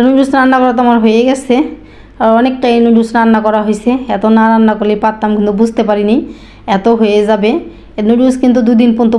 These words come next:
বইসা আমারই খাওয়া লাগছে, আর কেউ খায় নাই। খাইছে, খাবে না, গরম গরম খাইছে,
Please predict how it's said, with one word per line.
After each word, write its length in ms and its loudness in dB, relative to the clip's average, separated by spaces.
বইসা 340 0
আমারই 220 0
খাওয়া 220 -2
লাগছে, 400 -2
আর 220 -2
কেউ 200 0
খায় 220 0
নাই। 100 2
খাইছে, 360 0
খাবে 200 -2
না, 120 2
গরম 300 0
গরম 180 2
খাইছে, 240 -2